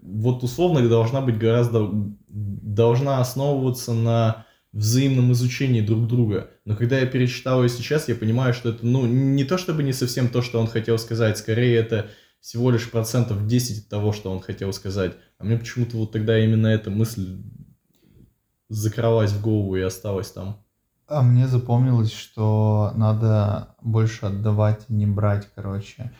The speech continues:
Speaker 2: Но отдавать, а не брать в его понимании, это же не м-, я помню, что отдавать, а не брать, да, но он там пишет, э, про то, что, ну, вот мы уже к книге переходим, да, как бы плавно. <laughs>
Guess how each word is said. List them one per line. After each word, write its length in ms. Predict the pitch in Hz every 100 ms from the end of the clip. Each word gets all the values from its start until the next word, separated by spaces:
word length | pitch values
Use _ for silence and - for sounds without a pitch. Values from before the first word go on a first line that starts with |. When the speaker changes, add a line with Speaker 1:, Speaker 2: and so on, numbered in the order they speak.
| _ _ _
Speaker 2:
Но 380 | 107 107 113 113 - _ _ -
отдавать, 600 | 123 117 123 123 123 123
а 20 |
не 120 | 110
брать 440 | 113 113 117 117 -
в 60 | 117
его 340 | 107 107 107 104
понимании, 600 | - 107 110 110 107 107
это 260 | 104 110
же 220 | 107 110 104
не 320 | 107 107 107
м-, 340 | 107 104 - - _ _
я 140 | 135 135
помню, 240 | 165 139
что 200 | 123 127
отдавать, 480 | 120 123 139 139 127
а 40 |
не 140 | 117 120
брать, 360 | 123 214 175
да, 260 | 113 123 151
но 420 | 110 117 113 - _ _ -
он 180 | 123 123
там 160 | 120 110
пишет, 420 | 120 123 110 -
э, 240 | - 110 110
про 100 | -
то, 240 | 113 117 127
что, 280 | 127 - -
ну, 120 | 147
вот 200 | 113 107
мы 80 | 113
уже 140 | 110
к 80 | -
книге 240 | - 117 110
переходим, 580 | 110 104 - 135 107 104
да, 100 | 107
как 160 | -
бы 120 | 98 101
плавно. 500 | - 107 110 107 - - _ _ _ _
<laughs> 60 | -